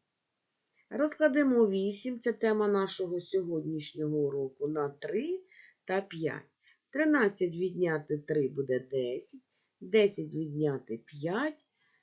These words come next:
е, дорівнює п'ять. Так, це буква Р. Слідуюче. П'ять додати сім. Можна за таблицею подивитися,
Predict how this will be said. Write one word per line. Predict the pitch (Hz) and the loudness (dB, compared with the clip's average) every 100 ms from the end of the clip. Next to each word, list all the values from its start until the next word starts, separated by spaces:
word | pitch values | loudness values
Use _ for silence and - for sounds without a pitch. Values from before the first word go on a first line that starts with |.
| _ _ _ - | _ _ _ -6
е, | 143 147 143 143 143 139 - - - _ _ _ | 0 2 2 2 0 -4 -12 -18 -20 _ _ _
дорівнює | - 151 147 147 196 262 277 269 285 277 _ _ _ _ _ _ _ _ _ _ _ _ | -10 2 2 4 4 2 2 2 0 -4 _ _ _ _ _ _ _ _ _ _ _ _
п'ять. | - 262 202 147 147 _ _ _ _ _ _ _ _ _ _ _ _ _ _ _ _ _ _ _ _ | -6 -2 0 -2 -6 _ _ _ _ _ _ _ _ _ _ _ _ _ _ _ _ _ _ _ _
Так, | 185 180 143 127 - | -6 -4 -4 -8 -14
це | - 254 330 | -6 -2 -2
буква | 294 175 214 214 190 196 - | 0 0 0 -2 -4 -4 -2
Р. | 190 185 175 143 - - _ _ _ _ _ _ _ _ _ _ _ _ _ _ | 0 0 2 0 -4 -14 _ _ _ _ _ _ _ _ _ _ _ _ _ _
Слідуюче. | - - 247 254 175 143 - - - _ | -18 -6 0 0 2 0 -2 -12 -20 _
П'ять | - 151 180 277 311 | -10 -2 0 0 0
додати | 214 170 165 185 320 214 | 0 2 0 0 0 0
сім. | 202 - 156 135 147 _ - _ _ | -2 -6 -4 -4 -8 _ -20 _ _
Можна | 185 208 214 185 156 151 - | -2 4 6 4 0 -4 -4
за | - 151 202 | -8 -2 -2
таблицею | 226 277 254 233 202 202 226 247 240 | 0 0 2 4 4 2 -4 -4 -4
подивитися, | 254 247 247 254 254 - 262 269 | -2 -2 0 -2 -4 -6 -6 -8